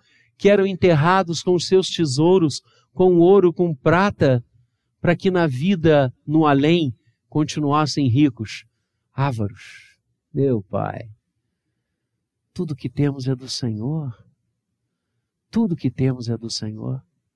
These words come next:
Eu conheci um presbítero que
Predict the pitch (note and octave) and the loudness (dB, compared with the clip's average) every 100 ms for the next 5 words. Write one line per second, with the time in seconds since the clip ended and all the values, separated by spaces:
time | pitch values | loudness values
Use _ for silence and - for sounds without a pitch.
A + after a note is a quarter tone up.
0 | _ _ _ _ _ _ _ _ _ _ | _ _ _ _ _ _ _ _ _ _
1 | _ _ _ _ _ _ _ _ _ - | _ _ _ _ _ _ _ _ _ -12
2 | B2+ F3 E3 - F3 D#3+ D#3 B2 D#3+ E3+ | -2 -2 -2 -4 -6 -2 -2 0 -2 0
3 | C#3 A2+ G2 - C3+ B2 G#2 | -2 -6 -6 -2 -2 -2 -4